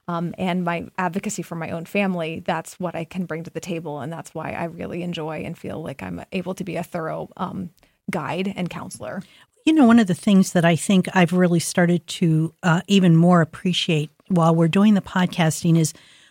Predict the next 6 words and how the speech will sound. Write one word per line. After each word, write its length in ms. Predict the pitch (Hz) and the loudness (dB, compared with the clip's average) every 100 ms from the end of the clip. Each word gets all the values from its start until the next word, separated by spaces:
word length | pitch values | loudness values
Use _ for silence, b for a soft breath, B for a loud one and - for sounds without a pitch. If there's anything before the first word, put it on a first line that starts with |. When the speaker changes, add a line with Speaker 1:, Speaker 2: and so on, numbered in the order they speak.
| b _ | b _
Speaker 2:
looking 340 | 208 247 277 240 | 2 4 6 6
at, 200 | 180 - _ _ | 4 -2 _ _
at 180 | - 170 | -2 -2
how 420 | - - 202 208 208 | -2 0 4 4 4
individuals 800 | 196 196 175 185 175 180 165 165 | 4 4 4 2 2 2 2 0
have 280 | - 151 - | -4 -6 -6